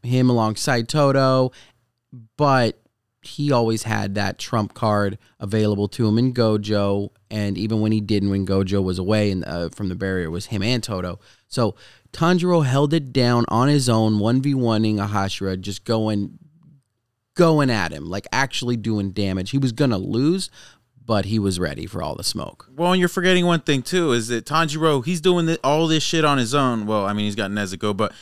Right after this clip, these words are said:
Speaker 2: his fighting skill's on his own. Itadori, he has Sakuna. If ever he, if ever he needs him,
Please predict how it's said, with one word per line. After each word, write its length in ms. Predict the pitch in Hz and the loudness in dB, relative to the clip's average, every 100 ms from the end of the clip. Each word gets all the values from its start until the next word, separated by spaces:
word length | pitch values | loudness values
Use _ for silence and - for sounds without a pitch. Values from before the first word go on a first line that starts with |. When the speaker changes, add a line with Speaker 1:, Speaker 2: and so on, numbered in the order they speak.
| - | -4
Speaker 2:
his 220 | 160 185 | 2 2
fighting 340 | - 170 160 135 | 4 2 2 0
skill's 280 | - 131 | -2 0
on 160 | 127 123 | 2 0
his 180 | 123 104 | 0 0
own. 300 | 123 92 78 _ _ _ _ _ _ _ _ - | 0 0 -6 _ _ _ _ _ _ _ _ -6
Itadori, 580 | 190 175 123 175 160 | -4 -2 2 4 4
he 160 | 127 156 | 4 2
has 180 | 147 120 | 2 2
Sakuna. 580 | - 143 - 113 107 107 127 | 0 0 0 -2 0 0 0
If 160 | 135 | 2
ever 240 | 160 156 151 | 2 2 2
he, 400 | 139 135 139 139 | 0 -2 -4 -8
if 120 | 123 156 | -4 0
ever 200 | 165 170 | 2 2
he 100 | 151 | 2
needs 300 | 151 160 147 | 2 2 2
him, 240 | 175 180 | 2 0